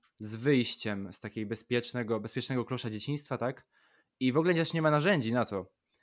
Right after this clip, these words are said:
aby sobie z tym radzić. Kiedy staje się już dorosły i natrafia na to bombardowanie sprzecznych światopoglądów, wszystko odrzuca i staje się nihilistą albo scjentystą, tak? E,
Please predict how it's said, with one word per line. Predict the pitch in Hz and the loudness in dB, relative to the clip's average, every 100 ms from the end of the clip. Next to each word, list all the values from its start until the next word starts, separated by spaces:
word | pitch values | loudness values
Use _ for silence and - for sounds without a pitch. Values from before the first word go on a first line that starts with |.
| _ _ | _ _
aby | 113 113 | -4 -2
sobie | 117 127 113 117 | -2 -2 0 0
z | - | 0
tym | 123 | 2
radzić. | 151 131 101 - | 4 4 2 -4
Kiedy | 123 110 | -8 -4
staje | 127 123 | 0 2
się | 120 | 2
już | 120 113 - | -2 -4 -6
dorosły | 117 117 120 - 139 151 _ _ _ - | -2 0 0 -2 -2 -2 _ _ _ -6
i | 113 | -2
natrafia | 117 123 143 - 117 | 0 2 2 2 -2
na | 113 | -2
to | 117 | -2
bombardowanie | 117 113 113 117 123 120 117 | 0 2 0 4 4 4 2
sprzecznych | - - 120 120 113 - _ _ _ | -4 -4 -4 -4 -6 -8 _ _ _
światopoglądów, | - 120 123 117 120 117 120 123 - _ _ _ | -10 -6 -4 2 2 4 0 -2 -8 _ _ _
wszystko | - 139 143 | -8 -2 0
odrzuca | 113 147 147 | 0 -2 0
i | 131 | 0
staje | 127 123 | 4 2
się | - | 2
nihilistą | 123 117 123 131 - 127 123 - _ _ _ _ | -2 0 -2 -2 0 0 -2 -6 _ _ _ _
albo | 123 123 110 110 104 104 _ _ | 4 4 6 4 4 -2 _ _
scjentystą, | - - 127 120 156 151 131 131 | -20 -2 0 2 2 2 2 2
tak? | 123 139 170 - _ _ _ _ _ _ | 4 2 2 -8 _ _ _ _ _ _
E, | 113 110 110 113 | 2 6 6 6